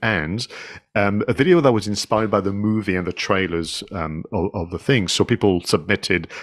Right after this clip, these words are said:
being attacked or being chased around the house and that kind of things. So y-, you would do that. You would post it on social media, creating, of course, viral marketing,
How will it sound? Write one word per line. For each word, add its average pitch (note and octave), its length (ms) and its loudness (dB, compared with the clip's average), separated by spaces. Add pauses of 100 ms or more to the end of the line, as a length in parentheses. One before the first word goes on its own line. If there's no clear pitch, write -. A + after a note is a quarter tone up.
(140)
being F2+ 200 0
attacked - 600 -4
or E2+ 100 -4
being F2 260 -2
chased - 360 -2
around F#2 240 -2
the F2 80 -6
house F2 400 -2 (240)
and F2+ 120 -4
that G2 100 -4
kind F#2+ 120 -2
of F2 80 -6
things. E2 380 -4 (360)
So - 160 4
y-, C3+ 140 4
you C3+ 300 2
would A2+ 160 4
do D3 160 4
that. G2+ 380 -2
You A2 100 -4
would G2 160 -2
post - 300 2
it - 80 -4
on G2+ 100 2
social G2 400 0
media, E2+ 480 0
creating, E2+ 440 -4
of D#2 120 -8
course, F2 180 -2
viral F2 240 2
marketing, F2 760 -2